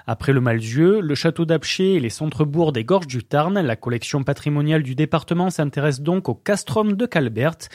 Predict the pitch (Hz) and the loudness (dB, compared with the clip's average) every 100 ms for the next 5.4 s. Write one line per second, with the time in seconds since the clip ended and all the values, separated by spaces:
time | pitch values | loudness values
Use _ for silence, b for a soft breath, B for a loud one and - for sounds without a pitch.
0 | B B - 131 - 139 139 135 139 151 | B B -8 -4 0 2 2 2 2 2
1 | 120 - 139 123 127 127 117 110 98 123 | -2 -2 -2 0 0 0 0 -2 2 2
2 | 156 - B B B 117 - - 131 151 | 2 -4 B B B -10 -6 -2 2 2
3 | 170 180 139 110 127 165 - - 196 196 | 0 0 0 0 -2 -2 -8 -4 0 0
4 | 135 - 127 160 196 - - 240 220 120 | -2 -6 -2 0 -2 -6 -2 2 2 0
5 | - - - | -6 -12 -14